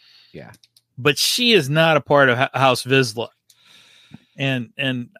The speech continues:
Speaker 2: I, I don't know. I just
Speaker 1: I, I think we should, I,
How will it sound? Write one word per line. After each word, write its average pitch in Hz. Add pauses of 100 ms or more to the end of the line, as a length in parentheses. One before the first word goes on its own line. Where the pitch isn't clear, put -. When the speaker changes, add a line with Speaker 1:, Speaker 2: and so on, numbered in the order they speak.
(120)
Speaker 2:
I, 107
I 165
don't 147
know. 104
I 135
just 135
Speaker 1:
I, 175 (120)
I 185
think 202
we 151
should, - (100)
I, -